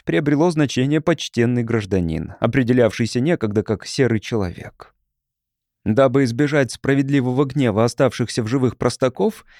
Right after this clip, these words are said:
многие ученые и образованные люди скрывались в единственном святилище, пытавшемся обеспечить им защиту. Святая Церковь приняла их,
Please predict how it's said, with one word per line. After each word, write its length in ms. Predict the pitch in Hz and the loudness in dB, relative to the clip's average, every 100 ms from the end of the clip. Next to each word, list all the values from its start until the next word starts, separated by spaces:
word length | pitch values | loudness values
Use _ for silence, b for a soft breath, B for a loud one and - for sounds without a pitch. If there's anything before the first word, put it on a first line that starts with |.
| b | b
многие 440 | 113 156 123 131 131 | 2 2 2 0 0
ученые 480 | 147 - 135 113 113 | -2 2 2 2 2
и 20 | |
образованные 680 | 120 143 131 117 113 117 123 | 2 2 2 0 2 2 0
люди 280 | 190 202 | 0 0
скрывались 640 | 202 - 165 180 226 208 - | -2 0 0 2 2 -2 -2
в 60 | |
единственном 720 | 143 156 139 170 196 - 170 170 | -2 -2 0 0 -2 -2 -2 -2
святилище, 640 | - 160 - 110 98 - | -2 -4 0 0 0 0
пытавшемся 600 | 107 135 123 - 113 - | 0 2 0 0 -2 0
обеспечить 580 | 107 107 - 147 160 - | 0 -2 -2 -4 -4 -4
им 140 | 110 | -2
защиту. 680 | 104 101 - 58 - - _ _ _ | -2 -4 -6 -12 -16 -20 _ _ _
Святая 460 | - 120 131 135 123 | -6 2 2 4 2
Церковь 500 | - 175 151 117 - | 2 -4 -2 -6 -4
приняла 440 | 135 127 110 135 | 0 2 2 2
их, 220 | 175 - | -2 -8